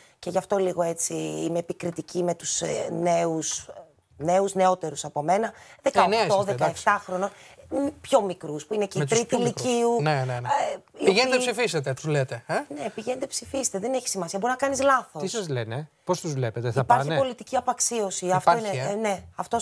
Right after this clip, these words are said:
Speaker 1: είναι ο μεγάλος μου φόβος.
Speaker 3: Μμμ.
Speaker 1: Δηλαδή, μπορεί να κάτσω σε περιοδεία στο δρόμο
Speaker 2: Ναι.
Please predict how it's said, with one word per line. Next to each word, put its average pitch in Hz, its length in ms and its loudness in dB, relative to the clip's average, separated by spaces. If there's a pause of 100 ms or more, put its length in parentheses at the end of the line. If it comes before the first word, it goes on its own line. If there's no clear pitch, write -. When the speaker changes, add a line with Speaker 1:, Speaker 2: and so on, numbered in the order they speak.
Speaker 1:
είναι 196 100 -2
ο - 20 -2
μεγάλος 170 380 -4
μου 170 100 -8
φόβος. 160 420 -8 (280)
Speaker 3:
Μμμ. 139 120 -6
Speaker 1:
Δηλαδή, 196 280 2
μπορεί 214 240 2
να 240 100 0
κάτσω 220 640 0 (180)
σε - 140 -8
περιοδεία 185 500 0
στο - 160 -6
δρόμο 185 460 2
Speaker 2:
Ναι. 170 240 -6